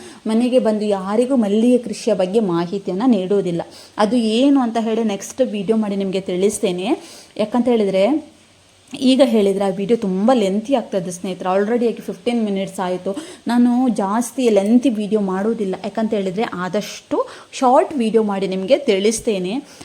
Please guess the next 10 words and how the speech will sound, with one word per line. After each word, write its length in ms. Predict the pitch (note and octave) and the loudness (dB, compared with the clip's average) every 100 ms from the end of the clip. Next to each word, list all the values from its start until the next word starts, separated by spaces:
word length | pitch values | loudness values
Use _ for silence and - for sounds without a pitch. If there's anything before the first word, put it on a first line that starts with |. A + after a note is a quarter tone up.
| - | -4
ನಾನು 180 | B3+ B3 | 0 2
ಏನಕ್ಕೆ 460 | A3+ B3 D4+ D#4 | 2 2 2 2
ಈ 60 | D4 | 0
ವಿಡಿಯೋ 320 | A3+ G#3+ A#3+ | 0 -2 -2
ಮಾಡಿ 260 | A3+ G#3 G#3 | -2 -4 -4
ನಿಮ್ಗೆ 280 | G3+ F#3+ G3 | -4 -6 -6
ಹೇಳ್ತಾ 360 | G3+ F#3+ A#3 | -6 -6 -4
ಇದ್ದೇನೆ 280 | A3 G3 F#3 | -4 -4 -4
ಅಂತ 140 | F3+ | -6
ಹೇಳಿದ್ರೆ, 640 | F#3 F#3+ E3+ E3+ F3+ D4+ | -4 -4 -2 -2 -2 -4